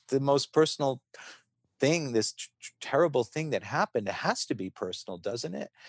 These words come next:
And I didn't really understand what she was getting at until I took a step back and I realized I hadn't written that book for the reader. I had written it for myself. I had written it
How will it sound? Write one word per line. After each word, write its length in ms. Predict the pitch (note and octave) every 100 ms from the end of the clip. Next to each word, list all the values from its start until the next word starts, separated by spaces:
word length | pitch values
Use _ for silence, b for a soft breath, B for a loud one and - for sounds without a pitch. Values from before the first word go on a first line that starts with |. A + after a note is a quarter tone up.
| B B B B B B B _ _ _ _ _ _ _ _ _ _ -
And 140 | E3
I 80 | E3+
didn't 300 | F3 A3+ A#3
really 200 | A3+ G3+
understand 560 | F3+ E3 - - G#3+ F3
what 120 | B2+
she 100 | -
was 180 | C#3+ C3+
getting 420 | - F3+ A3 F3+
at 300 | G#2 F2+ F2+
until 300 | B2 A#2 -
I 80 | C#3
took 260 | C3 - -
a 60 |
step 360 | D#3 - C#3+ -
back 220 | D3+ D3+ -
and 100 | A#2
I 40 | A2+ C3
realized 440 | D#3 A2+ G#2 G#2
I 100 | -
hadn't 420 | B2+ - F3+ E3 C#3
written 240 | C#3+ C3
that 220 | B2 G#2+
book 140 | - A#2+
for 140 | -
the 100 | G#2+ G#2 B2+
reader. 260 | A#2+ - - _ - -
I 80 |
had 180 | A#2 A#2
written 200 | C3 -
it 80 | A2+
for 100 | B2+
myself. 640 | A2 F#2+ - B2 F#2 - - - _ -
I 80 | G#2 G#2
had 100 | G2+
written 400 | A2+ A2+ - C3
it 160 | A2+